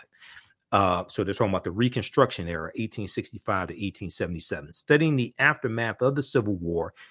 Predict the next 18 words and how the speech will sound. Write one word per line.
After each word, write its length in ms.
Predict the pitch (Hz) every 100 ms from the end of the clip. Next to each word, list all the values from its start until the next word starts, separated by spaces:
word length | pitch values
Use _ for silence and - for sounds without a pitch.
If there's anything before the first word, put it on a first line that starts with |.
| -
can 200 | - 104
help 520 | 90 - 196 185 -
put 240 | - 156 - -
in 300 | 139 127 -
context 920 | - 180 202 185 - 101 73 - - _ - _ _ -
many 480 | 117 180 196 190 143
of 160 | 127
the 80 | 120
most 460 | 113 117 - - -
seminal 480 | 196 190 185 175 -
events 640 | 135 90 143 131 117 - - _ _ -
in 400 | 165 175 170 123
the 120 | 127
U 340 | 120 143 135 147
S 240 | 139 -
in 140 | 104
recent 400 | 123 135 - 110
years, 480 | 113 110 76 - -